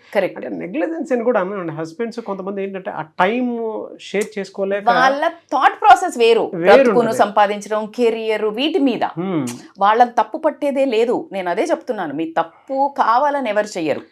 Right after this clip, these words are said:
Speaker 1: అన్‌కాన్షియస్‌గా
Speaker 2: ఎస్.
Speaker 1: కదా.
Speaker 2: అమ్మ, మీరు, మీరు ఆ పరిస్థితిలో కనుక మీరు ఉన్నప్పుడు నిజంగా, ఆ, తెలియకుండానే మానసికంగా దెబ్బతిన్నప్పుడు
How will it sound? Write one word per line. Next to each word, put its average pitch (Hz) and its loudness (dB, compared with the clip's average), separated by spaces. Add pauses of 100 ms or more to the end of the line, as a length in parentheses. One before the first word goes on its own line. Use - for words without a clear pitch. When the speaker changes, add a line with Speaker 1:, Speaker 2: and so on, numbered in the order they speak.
(140)
Speaker 1:
అన్‌కాన్షియస్‌గా 208 0
Speaker 2:
ఎస్. - -4
Speaker 1:
కదా. 151 0
Speaker 2:
అమ్మ, 160 -2
మీరు, 156 -4
మీరు 160 -4
ఆ 160 -2
పరిస్థితిలో 185 -4
కనుక 170 -8
మీరు 156 -8
ఉన్నప్పుడు 139 -10 (180)
నిజంగా, 196 -4 (600)
ఆ, 135 -10 (800)
తెలియకుండానే 208 -2
మానసికంగా 180 -6
దెబ్బతిన్నప్పుడు 151 -8